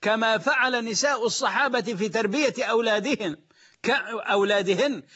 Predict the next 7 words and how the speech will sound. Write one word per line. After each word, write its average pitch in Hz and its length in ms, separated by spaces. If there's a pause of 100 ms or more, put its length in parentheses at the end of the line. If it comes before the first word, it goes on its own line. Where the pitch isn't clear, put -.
(140)
كما 226 280
فعلت 269 400
صفية 254 540
مع 226 260
الزبير، 226 680 (500)
كما 226 320
فعلت 262 520